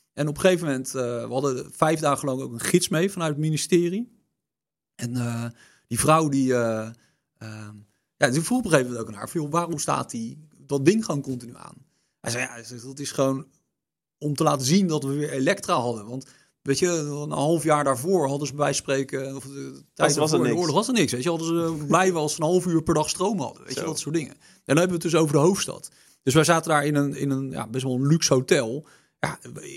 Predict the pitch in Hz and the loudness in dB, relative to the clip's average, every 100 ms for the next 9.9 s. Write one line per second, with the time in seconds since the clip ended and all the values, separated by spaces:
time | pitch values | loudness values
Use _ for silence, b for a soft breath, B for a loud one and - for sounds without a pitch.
0 | - 135 143 139 143 131 151 147 127 123 | -10 -8 -4 -2 0 4 4 2 -2 -4
1 | 135 131 160 135 123 131 - - - - | -4 -2 -2 -2 -4 -6 -10 -12 -14 -14
2 | 135 120 107 123 123 131 160 160 139 135 | -10 -10 -10 -16 -8 0 0 2 0 0
3 | 131 131 131 123 131 127 - 185 180 156 | -4 -6 -12 -12 -14 -14 -2 2 2 2
4 | 131 131 151 151 113 123 - 175 165 156 | -2 -4 -4 -4 -4 -10 -4 -2 -2 -4
5 | - 143 - 190 160 151 143 131 120 165 | -10 -14 -6 -4 -2 -2 -4 -4 -2 -2
6 | 123 - b b b - 151 156 160 156 | -2 -6 b b b 0 2 2 2 2
7 | 143 143 175 175 131 131 - 135 135 123 | 2 2 0 -2 -2 -2 0 -2 -2 -6
8 | 120 135 131 135 127 123 - - 156 151 | -4 -4 -4 -6 -10 -10 -8 0 0 -2
9 | - - 170 180 165 143 131 139 | -10 -2 0 0 -2 -2 -2 -6